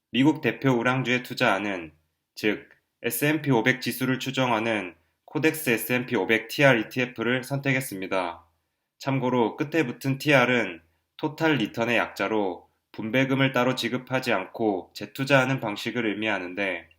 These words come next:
분배금 지급 시 내야 하는 십오점사 퍼센트의 세금을 아낄 수 있으며 재투자하는 금액만큼 이티에프 가격에 반영되어 적립식으로 투자하기에 좋습니다.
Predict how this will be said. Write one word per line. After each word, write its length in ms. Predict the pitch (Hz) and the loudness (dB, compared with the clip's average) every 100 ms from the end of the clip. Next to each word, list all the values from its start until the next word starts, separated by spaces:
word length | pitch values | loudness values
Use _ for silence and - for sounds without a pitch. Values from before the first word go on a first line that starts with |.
| _ _ _ _ _ | _ _ _ _ _
분배금 440 | 107 113 135 156 | -4 2 4 4
지급 260 | - 120 113 | 2 -2 0
시 160 | - | -2
내야 260 | 110 110 113 | 0 4 4
하는 300 | 107 113 101 | 4 0 -2
십오점사 760 | - 127 139 139 143 139 101 | -4 -2 -2 0 0 0 -2
퍼센트의 500 | - 120 123 - 120 | -2 -4 -4 -2 -4
세금을 380 | 120 135 123 120 | -2 -4 -2 -2
아낄 260 | 117 - 117 | -2 -4 -8
수 140 | - | -4
있으며 640 | 98 - 95 104 92 82 - _ _ _ | -6 -6 -4 -2 -2 -4 -12 _ _ _
재투자하는 640 | - 104 131 135 131 131 135 | -10 -6 -2 4 4 4 -2
금액만큼 720 | 117 120 107 92 - 107 92 | -2 -2 -2 -4 -4 -4 -4
이티에프 460 | 120 - 135 135 131 | -8 -4 -4 -2 -4
가격에 420 | 98 101 107 107 | -4 -2 -2 -4
반영되어 800 | 92 101 107 95 98 90 82 - _ _ | -4 -6 -6 -4 -4 -4 -6 -16 _ _
적립식으로 680 | - 117 139 - 131 135 135 | -6 -2 -2 0 -2 -2 -4
투자하기에 540 | 139 135 127 - 131 | -4 0 0 0 -4
좋습니다. 800 | 120 110 120 110 92 87 82 78 | -4 -8 -6 -4 -4 -4 -6 -12